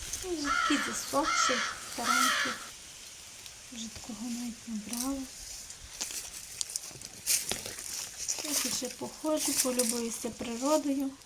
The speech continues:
Вже цього року більше ходити сюди не буду. Вже на друге літо зустрінемося знову з новими відео, з гарними грибочками класними,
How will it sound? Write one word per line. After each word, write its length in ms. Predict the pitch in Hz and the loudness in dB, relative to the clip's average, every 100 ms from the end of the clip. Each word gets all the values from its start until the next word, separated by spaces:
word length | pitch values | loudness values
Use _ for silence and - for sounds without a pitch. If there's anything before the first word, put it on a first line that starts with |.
| - - - - - - - - | -20 -20 -20 -20 -18 -18 -18 -10
Вже 220 | 240 226 233 | -4 -2 -2
цього 400 | - 233 220 220 | -2 0 2 2
року 380 | 220 220 - | 0 -2 -4
більше 420 | 214 226 220 - 233 | -6 -2 2 0 -2
ходити 400 | 226 220 220 220 | -4 -2 -2 -2
сюди 280 | 220 220 226 | -4 0 0
не 140 | 214 220 | 0 -2
буду. 440 | 226 285 269 285 - - - - - - - - - - - - - - - - - - - 640 - - - - - 640 698 | -2 -2 -2 -4 -6 -12 -10 -10 -12 -18 -10 -6 -4 -6 -8 -4 -2 -2 -6 -8 -8 0 2 4 6 4 4 0 0 2 4
Вже 180 | 659 554 | 6 6
на 180 | 240 240 | 4 6
друге 380 | 226 226 233 - | 6 6 6 6
літо 500 | - 269 277 277 - | 8 6 4 2 0
зустрінемося 960 | 233 - - 247 269 262 262 262 269 262 - - - - - - - - - | -2 2 4 4 4 4 4 4 2 0 -2 -6 -6 -6 -4 -2 -2 -4 -2
знову 480 | 247 262 269 240 220 | 4 6 6 4 0
з 60 | |
новими 640 | 233 240 240 240 226 220 | 0 2 2 4 4 6
відео, 540 | 214 247 247 247 233 226 - - - | 6 4 4 4 2 -4 -6 -10 -6
з 20 | 226 | -2
гарними 880 | 226 226 226 220 220 226 220 220 214 | 2 2 2 2 0 0 0 0 4
грибочками 680 | 214 - 254 262 - 254 247 - | 6 8 8 6 2 0 0 -2
класними, 640 | 254 247 240 247 233 247 | 0 2 0 -4 -6 -8